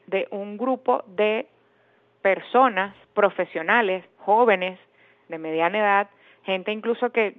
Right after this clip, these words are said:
ya está en edad de jubilación y están buscando otras maneras de ser productivos económicamente,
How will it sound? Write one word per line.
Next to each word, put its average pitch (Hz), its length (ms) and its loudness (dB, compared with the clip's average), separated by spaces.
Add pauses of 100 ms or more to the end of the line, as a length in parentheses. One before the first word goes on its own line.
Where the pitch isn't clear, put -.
(100)
ya 175 120 6
está 175 220 0
en 208 100 -4
edad 214 160 2
de 220 60 0
jubilación 202 600 -2
y 208 40 -4
están 175 300 -4
buscando 202 460 -4
otras 202 280 -4
maneras 208 400 -2
de 196 80 -6
ser 180 140 -2
productivos 202 520 -2
económicamente, 185 720 -4